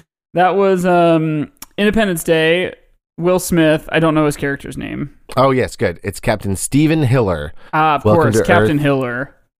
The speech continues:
Speaker 2: All right, what about Dead or Alive, You're Coming With Me?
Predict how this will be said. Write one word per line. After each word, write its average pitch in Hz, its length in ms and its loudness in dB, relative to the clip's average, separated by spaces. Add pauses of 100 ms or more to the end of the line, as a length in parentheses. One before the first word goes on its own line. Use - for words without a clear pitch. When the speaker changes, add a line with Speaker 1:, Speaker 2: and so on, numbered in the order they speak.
(100)
Speaker 2:
All 98 100 2
right, 92 200 0
what 120 120 2
about 135 340 2 (420)
Dead 127 220 2
or 117 120 2
Alive, 107 460 2
You're 92 140 -4
Coming 95 340 0
With 85 140 0
Me? 80 540 -2